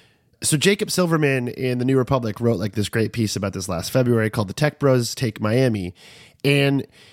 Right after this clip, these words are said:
they're basically trying to build, like, the new Silicon Valley on a plot of land that is literally being destroyed by the, the, the climate. And they're, they're focusing on a technology that is, like, speeding up that process. And they're also sort of, like, morphing,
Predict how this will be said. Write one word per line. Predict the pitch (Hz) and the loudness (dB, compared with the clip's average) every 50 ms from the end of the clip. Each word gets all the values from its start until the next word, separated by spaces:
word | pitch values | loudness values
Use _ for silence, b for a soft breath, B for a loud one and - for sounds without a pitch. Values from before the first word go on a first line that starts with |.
| b b b b b b | b b b b b b
they're | - - - 135 139 170 180 160 | -20 -10 -2 2 4 4 4 2
basically | 170 175 196 208 - 247 214 | 0 -2 -4 -4 -4 -6 -6
trying | - - 143 139 147 165 170 - | -6 -6 -6 -2 -2 -2 0 2
to | 165 135 | 0 0
build, | 104 - 123 127 139 143 135 131 131 120 110 - | 0 0 0 2 2 4 4 2 0 -2 -4 -2
like, | 117 117 120 104 | 0 0 0 0
the | - 120 | 0 0
new | 117 113 120 135 | 2 2 4 2
Silicon | 131 - 147 135 127 - 123 110 104 | 2 2 2 0 2 0 -2 -2 0
Valley | 123 139 151 123 107 101 - | 0 0 0 0 0 -2 -2
on | - 113 117 117 120 120 113 107 - _ - - - - - | -2 0 0 0 0 -2 -6 -8 -12 _ -20 -20 -20 -12 -8
a | - - | -8 -6
plot | - - - 131 135 139 | -4 -2 0 0 0 0
of | 117 110 | 0 2
land | 131 135 135 135 127 | 2 2 2 2 2
that | 123 120 | 2 2
is | 117 104 | 2 0
literally | 101 104 110 120 120 117 117 117 113 | 0 2 2 2 2 0 0 -2 -2
being | 101 113 113 110 110 | -2 -2 -2 -2 -2
destroyed | 98 104 101 - - - 110 107 104 98 95 92 - | -2 -4 -6 -6 -4 -2 0 0 0 0 -2 -4 -4
by | - 98 98 95 | -4 -2 -2 -2
the, | 87 98 92 - - | -2 -4 -6 -8 -8
the, | 90 92 92 85 | -6 -4 -4 -4
the | 64 98 - | -4 -6 -6
climate. | - - 120 117 107 92 78 67 - - - b b b b b b b b b _ - | -2 0 0 0 0 -2 -4 -8 -10 -12 -18 b b b b b b b b b _ 2
And | 139 139 135 131 131 131 120 - - - | 4 4 4 4 2 0 -2 -4 -8 -6
they're, | - 117 135 135 123 123 127 - - | 0 2 2 2 2 0 -2 2 4
they're | 139 139 120 | 4 4 2
focusing | - - 160 156 147 156 139 - 151 139 | 2 2 0 2 2 0 -4 -2 0 0
on | 139 | 0
a | 131 | 0
technology | - 127 123 135 131 135 135 127 120 120 | -2 -2 0 2 2 2 2 2 2 0
that | 120 117 | 0 0
is, | 110 104 | -2 -2
like, | 110 98 | -4 -6
speeding | - - - - - 135 143 143 139 135 127 | -6 -8 -8 -2 0 2 2 2 2 0 -2
up | 123 127 123 - | -2 -2 -2 0
that | - 117 110 - | 0 -2 -2 -2
process. | - 117 120 127 120 - 92 - - - - - B B B B B B B B B B B B B B _ _ - | -2 0 0 0 0 -2 -6 -8 -10 -12 -12 -14 B B B B B B B B B B B B B B _ _ 0
And | 160 165 165 165 170 170 170 | 2 4 4 4 4 4 4
they're | 175 175 165 | 4 4 4
also | 113 151 175 170 - 196 180 | 2 0 -2 0 0 -2 -2
sort | 165 - 190 180 | -2 -2 -2 -2
of, | 170 160 | -2 -2
like, | 160 151 139 - | -2 -2 -2 -2
morphing, | 131 123 123 131 135 156 151 - - 151 147 147 143 139 123 - | -2 0 2 2 2 2 2 0 -2 -4 -2 0 0 -2 -2 -4